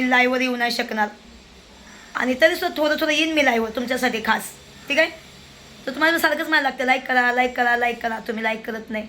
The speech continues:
मग मला असं वाटतं, "यार, हे लोक मला प्रेम नाही करत, हे लोक मला पसंत नाही करत, तर कशाला लाईव्हवर जायचं?" मन नाराज होतं माझं तिथंच.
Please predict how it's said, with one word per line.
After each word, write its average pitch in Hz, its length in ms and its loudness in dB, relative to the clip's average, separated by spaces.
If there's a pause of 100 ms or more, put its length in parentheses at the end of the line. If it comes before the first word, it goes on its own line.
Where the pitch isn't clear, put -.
(520)
मग 240 120 -6
मला 247 180 4
असं 247 160 0
वाटतं, 240 180 -2
"यार, 226 160 -2
हे 226 140 -2
लोक 226 140 -4
मला 220 200 -4
प्रेम 220 260 -4
नाही 226 160 -4
करत, 214 260 -6
हे 226 80 -4
लोक 214 140 -6
मला 214 120 -4
पसंत 220 300 -6
नाही 214 120 -2
करत, 208 180 -4 (640)
तर 262 60 -6
कशाला 277 300 2
लाईव्हवर 240 260 4
जायचं?" 233 260 -2
मन 320 180 2
नाराज 294 300 2
होतं 247 160 -4
माझं 220 180 -6
तिथंच. 220 300 -12